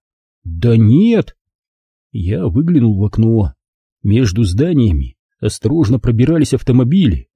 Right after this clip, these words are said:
словно жуки в лабиринте. В восточном направлении, прочь из города, проехал фургон телеканала Five Life News.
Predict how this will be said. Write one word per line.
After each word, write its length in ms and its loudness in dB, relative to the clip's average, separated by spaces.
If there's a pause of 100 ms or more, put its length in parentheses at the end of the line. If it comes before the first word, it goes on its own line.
(160)
словно 520 0
жуки 340 -2
в 100 -2
лабиринте. 640 0 (680)
В 80 -8
восточном 600 -2
направлении, 720 0 (260)
прочь 300 -2
из 120 -2
города, 440 -2 (440)
проехал 500 0
фургон 420 -2
телеканала 760 0 (400)
Five 360 0
Life 340 0
News. 520 -2